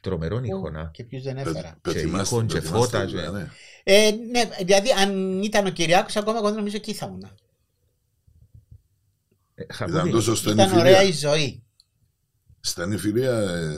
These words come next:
Speaker 3: ήσασταν πολλά δεμένοι, ε;
Speaker 2: Ναι, ναι, με τον Κυριάκο, ναι.
Speaker 3: Ναι, ναι.
Speaker 2: Σπίτι του, σπίτι μου, είχαμε, έκανε ένα λάθος μόνο ο Κυριάκος. Δεν με σύστηνε στα αφεντικά στη Λευκοσία.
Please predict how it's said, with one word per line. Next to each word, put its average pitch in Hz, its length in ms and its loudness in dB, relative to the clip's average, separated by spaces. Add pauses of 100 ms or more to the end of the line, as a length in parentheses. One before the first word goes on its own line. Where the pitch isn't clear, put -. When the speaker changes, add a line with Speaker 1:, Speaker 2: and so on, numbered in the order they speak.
(640)
Speaker 3:
ήσασταν 104 400 -6
πολλά 107 200 -4
δεμένοι, 76 360 -6
ε; 101 200 -8
Speaker 2:
Ναι, 107 360 -8
ναι, 104 300 -12
με 101 60 -18
τον 92 140 -18
Κυριάκο, 101 380 -12
ναι. 101 180 -14
Speaker 3:
Ναι, 85 200 -12
ναι. 73 200 -12 (1300)
Speaker 2:
Σπίτι 123 420 -12
του, 117 140 -14
σπίτι 113 340 -12
μου, 127 400 -10
είχαμε, 120 280 -12 (1400)
έκανε 254 320 4
ένα 233 200 2
λάθος 208 400 2
μόνο 104 280 -8
ο - 20 -12
Κυριάκος. 92 720 -14 (420)
Δεν 220 260 4
με 240 120 -2
σύστηνε 214 600 0
στα 202 160 -4
αφεντικά 165 420 -2
στη 190 140 -4
Λευκοσία. 143 680 -6